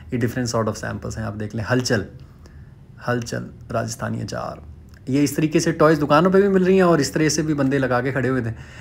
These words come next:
ये डिफरेंट, ये मास्क लगे हुए हैं, देखो, स्पाइडरमैन का है, ये भूतिया मास्क है, <laughs> बैटमैन का मास्क था। ये अमूल की आइसक्रीम, आइसक्रीम खाने का दिल करे, आइसक्रीम, आइसक्रीम खाओ आप, क्योंकि गर्मी तो इतनी हो रही है, आपको पता है, ये शाम के टाइम और specially जब क्राउड ज़्यादा हो जाएगा और गर्मी हो जाएगी।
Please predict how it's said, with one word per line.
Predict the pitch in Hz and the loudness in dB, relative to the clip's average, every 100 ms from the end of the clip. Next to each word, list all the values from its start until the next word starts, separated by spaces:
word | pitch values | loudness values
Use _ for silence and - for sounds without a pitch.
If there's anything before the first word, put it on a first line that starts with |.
| - | -4
ये | 143 | 0
डिफरेंट, | 147 143 151 147 | 2 2 2 2
ये | 139 135 127 | 2 2 2
मास्क | 120 117 117 - 120 | 4 4 4 0 -4
लगे | 110 | -2
हुए | 107 | -2
हैं, | 107 | -4
देखो, | 101 | -4
स्पाइडरमैन | 104 - 127 131 135 123 113 | -2 2 2 2 2 2 0
का | 117 | -2
है, | 110 117 - | -2 -6 -6
ये | 135 | -4
भूतिया | 110 113 120 127 139 | 0 0 0 2 2
मास्क | 127 120 110 - | 6 6 4 0
है, | 139 120 - - - | -4 -4 -8 -12 -8
<laughs> | 185 - | -10 0
बैटमैन | 139 127 123 127 | 2 4 2 0
का | 120 | 0
मास्क | 117 117 117 - | -2 -2 -6 -12
था। | - - - - - | -16 -16 -20 -16 0
ये | 156 | 4
अमूल | 156 175 175 | 6 6 8
की | |
आइसक्रीम, | 170 147 180 170 | 6 6 4 4
आइसक्रीम | 160 175 | 4 2
खाने | 156 160 | 4 4
का | 160 | 4
दिल | 156 | 2
करे, | 151 151 | 2 2
आइसक्रीम, | 127 117 139 143 | 2 2 2 2
आइसक्रीम | 135 139 131 | 2 0 -2
खाओ | 120 110 | -2 -2
आप, | 110 - - - - | -4 -8 -18 -18 -6
क्योंकि | 143 147 139 | 0 2 2
गर्मी | 131 151 | 4 4
तो | 151 | 4
इतनी | 147 151 | 2 2
हो | 139 | 4
रही | 143 | 4
है, | 143 | 2
आपको | 139 | 0
पता | 135 143 | -2 0
है, | |
ये | 143 | 0
शाम | 127 127 | 0 0
के | 135 | 0
टाइम | 135 135 | 0 0
और | 131 127 - | 0 -2 -8
specially | - 131 120 139 | -6 -2 0 0
जब | 135 | 0
क्राउड | 131 135 135 | 2 2 2
ज़्यादा | 127 127 | 2 2
हो | |
जाएगा | 127 123 | 2 0
और | 117 123 | 0 0
गर्मी | 123 120 | -2 -2
हो | |
जाएगी। | 110 113 | -2 -6